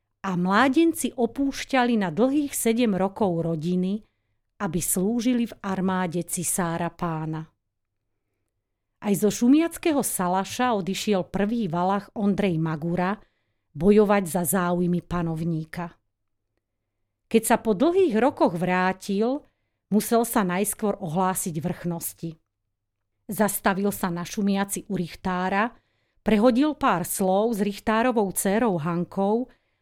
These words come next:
a ponáhľal sa domov na salaš k svojmu svákovi Bačovi Ďurovi.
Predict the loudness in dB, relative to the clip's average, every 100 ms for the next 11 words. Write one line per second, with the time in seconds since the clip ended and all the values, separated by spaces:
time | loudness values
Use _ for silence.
0 | _ -12 -10 -8 0 4 4 4 2 2
1 | 0 -2 -2 0 2 2 0 -2 -6 _
2 | _ _ -8 -6 -4 -4 -2 0 -2 -4
3 | -8 -16 _ _ _ -12 -4 0 0 0
4 | -2 -2 0 0 -2 -4 -4 -2 -6 -8
5 | -10 -8 -6 -4 -4 -2 -4 -4 -2 -4
6 | -6